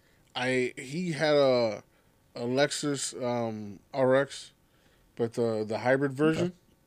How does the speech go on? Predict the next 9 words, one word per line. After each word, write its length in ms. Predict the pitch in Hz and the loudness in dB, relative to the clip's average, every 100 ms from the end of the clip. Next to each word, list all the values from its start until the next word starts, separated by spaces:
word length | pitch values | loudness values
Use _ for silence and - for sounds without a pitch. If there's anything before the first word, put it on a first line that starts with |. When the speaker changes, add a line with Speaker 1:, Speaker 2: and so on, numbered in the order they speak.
| _ _ _ _ - - - _ - | _ _ _ _ -20 -20 -20 _ -12
Speaker 1:
and 280 | 127 127 127 | -6 -2 0
it 160 | 143 | 0
sounded 360 | - 160 156 139 | 2 2 4 0
Speaker 2:
Mm-hmm. 200 | - 165 | 0 0
Speaker 1:
so 80 | 139 | 0
horrible. 440 | 131 123 113 117 | 4 4 4 0
It 80 | 117 | 0
sounded 500 | - - 160 160 139 | -2 0 0 0 2
like, 300 | 123 117 | 2 2